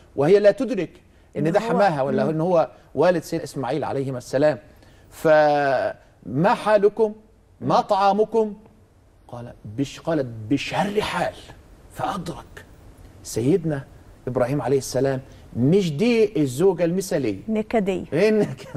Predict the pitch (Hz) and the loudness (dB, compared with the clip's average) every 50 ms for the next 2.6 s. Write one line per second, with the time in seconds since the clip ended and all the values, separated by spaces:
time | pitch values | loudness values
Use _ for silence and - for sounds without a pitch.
0 | 131 131 - - 127 - - 135 131 - - 135 - 190 - - 214 180 185 196 | -10 -8 -6 -8 -8 -6 -6 -8 -8 -6 -6 -6 -6 -4 -4 -4 -2 -2 -2 -4
1 | - - 165 143 147 208 - - - - - 175 165 139 - - 175 185 175 170 | -4 -4 -8 -6 -6 -6 -4 -4 -4 -4 -2 -2 -2 -2 -2 -4 -2 0 0 0
2 | 185 185 180 180 170 151 156 147 135 120 110 110 | 0 0 0 0 -2 0 0 0 0 0 -2 -6